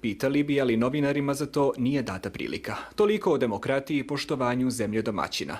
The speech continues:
Tako je izostao odgovor Schmidta, ali i njemačkih zvaničnika koji ne odustaju od svojih zacrtanih ciljeva na ovom području. Da je tako, potvrdio je u Sarajevu i njemački šef diplomatije.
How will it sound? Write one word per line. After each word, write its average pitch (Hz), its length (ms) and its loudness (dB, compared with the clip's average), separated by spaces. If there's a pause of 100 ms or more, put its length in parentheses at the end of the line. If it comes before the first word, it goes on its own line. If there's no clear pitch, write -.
(380)
Tako 226 260 2
je 185 160 6
izostao 160 520 4
odgovor 131 380 2
Schmidta, 120 500 0
ali 127 220 2
i 117 40 2
njemačkih 120 520 0
zvaničnika 120 680 -2
koji 113 340 0
ne 123 100 2
odustaju 139 520 0
od 120 80 -4
svojih 127 320 0
zacrtanih 123 680 -2
ciljeva 127 400 2
na 120 260 0
ovom 101 240 -4
području. - 560 -6 (340)
Da 143 100 0
je 117 120 -2
tako, 87 280 -6
potvrdio 139 460 -2
je 131 100 4
u 123 40 0
Sarajevu 131 600 0
i 151 60 -2
njemački 120 460 0
šef 92 320 -4
diplomatije. 107 680 -4